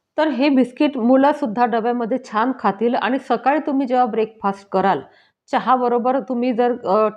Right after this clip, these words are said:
टोस्ट वगैरे, खारी वगैरे खात असले, तर त्याबरोबर तुम्ही हे बिस्किट द्या.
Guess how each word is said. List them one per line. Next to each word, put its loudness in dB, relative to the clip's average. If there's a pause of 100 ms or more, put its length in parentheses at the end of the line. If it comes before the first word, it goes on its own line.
(120)
टोस्ट -2
वगैरे, 0
खारी 0
वगैरे 0
खात -2
असले, -4 (520)
तर 0
त्याबरोबर 0
तुम्ही -4
हे -4
बिस्किट -2
द्या. 2